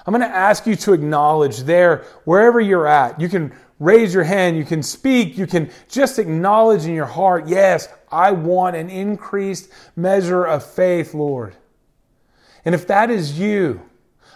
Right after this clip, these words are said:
I want you to acknowledge that right now where you stand.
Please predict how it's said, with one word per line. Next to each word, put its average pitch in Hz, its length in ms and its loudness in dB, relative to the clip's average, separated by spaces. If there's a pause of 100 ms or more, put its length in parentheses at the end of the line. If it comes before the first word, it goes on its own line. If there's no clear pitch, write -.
I 190 40 -4
want 226 180 0
you 254 80 -4
to 254 140 -4
acknowledge 180 640 0
that 160 260 0
right 202 240 0
now 202 240 0
where 180 120 0
you 170 120 -4
stand. 147 540 -8